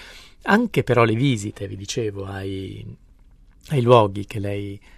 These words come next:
ha scelto di visitare, la,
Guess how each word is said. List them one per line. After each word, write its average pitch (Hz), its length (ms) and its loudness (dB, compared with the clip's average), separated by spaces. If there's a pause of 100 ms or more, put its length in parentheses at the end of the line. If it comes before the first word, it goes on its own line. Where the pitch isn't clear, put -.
ha - 80 -8
scelto 107 500 4
di 107 120 -4
visitare, 131 640 -6 (580)
la, 117 260 -6